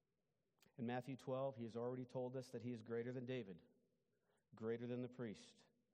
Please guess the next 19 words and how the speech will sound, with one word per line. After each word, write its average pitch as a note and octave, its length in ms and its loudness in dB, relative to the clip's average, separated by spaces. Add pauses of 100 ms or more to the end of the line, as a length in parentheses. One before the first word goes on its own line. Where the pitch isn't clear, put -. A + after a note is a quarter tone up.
(180)
greater A2+ 280 2
than B2+ 120 0
the C3 60 0
temple, A#2 460 -4 (640)
and G#2 100 -4
greater G2+ 300 0
than F#2+ 140 -2
the F#2 80 -2
Sabbath. G2+ 420 0 (760)
He's G2 240 -6
Lord A#2+ 240 2
of A2 80 -4
the G#2 60 -6
Sabbath, F2 480 -4 (840)
and A2+ 60 -12
he's G2 160 -4
Lord F#2 220 -4
of E2 100 -12
all. D#2 240 -12